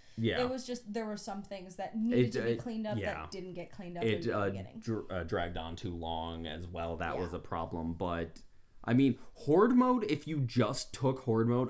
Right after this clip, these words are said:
Speaker 1: I would give that a solid eight out of ten. Like,
Speaker 2: That's a really good, that's,
Speaker 1: like,
Speaker 2: that's a
Speaker 1: Horde
Speaker 2: good
Speaker 1: mode
Speaker 2: point.
Speaker 1: specifically, amazing, but the story mode, it's,
Speaker 2: Kills it.
Speaker 1: it's
Speaker 2: Kills,
Speaker 1: hard.
Speaker 2: kills it down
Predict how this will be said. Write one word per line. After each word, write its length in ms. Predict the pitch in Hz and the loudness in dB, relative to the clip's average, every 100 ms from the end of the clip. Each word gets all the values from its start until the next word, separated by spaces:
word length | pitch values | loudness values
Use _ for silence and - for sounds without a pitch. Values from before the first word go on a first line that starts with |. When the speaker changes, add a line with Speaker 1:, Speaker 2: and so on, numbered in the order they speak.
| - | 0
Speaker 1:
I 200 | 98 117 | 4 6
would 200 | 120 98 | 6 6
give 200 | 110 98 | 4 4
that 180 | 101 92 | 0 -2
a 60 | 90 | -6
solid 480 | - 92 90 85 - | -4 -2 -2 -6 -6
eight 180 | 85 78 | -6 -4
out 160 | 82 | -6
of 120 | 78 - | -8 -10
ten. 260 | 131 69 | -12 -10
Like, 360 | 76 107 82 80 | -4 -2 -2 -4
Speaker 2:
That's 180 | 392 - | -6 -4
a 40 | 480 | -4
really 200 | 415 370 | -4 -6
good, 160 | 269 202 - 226 - | -8 -12 -14 -18 -4
that's, 100 | 127 | -2
Speaker 1:
like, 140 | 110 | 0
Speaker 2:
that's 40 | - | -2
a 40 | 135 | 6
Speaker 1:
Horde 220 | 165 185 | 8 10
Speaker 2:
good 60 | 175 | 8
Speaker 1:
mode 180 | 165 | 6
Speaker 2:
point. 100 | - | 2
Speaker 1:
specifically, 680 | - 127 - 123 123 131 123 113 | 0 0 2 0 2 2 2 2
amazing, 720 | 104 101 85 76 65 69 87 | 0 0 -4 -6 -10 -12 -4
but 380 | 113 104 95 92 | 0 2 0 -2
the 100 | 101 | -4
story 340 | - - 104 104 | -4 0 0 2
mode, 440 | 98 95 92 90 - - - - - - - - - - - - | 0 2 2 0 -8 -18 -20 -20 -20 -20 -20 -20 -20 -20 -20 -8
it's, 440 | 214 202 - - - | -6 -6 -8 -8 -8
Speaker 2:
Kills 320 | - 185 170 | -6 -8 -10
it. 80 | - 196 | -10 -4
Speaker 1:
it's 200 | 185 202 | -4 -2
Speaker 2:
Kills, 120 | 180 | -4
Speaker 1:
hard. 340 | 147 139 82 - - | -2 -4 -6 -10 -12
Speaker 2:
kills 220 | 180 175 | -12 -10
it 180 | 175 - | -10 -10
down 280 | 170 170 | -10 -10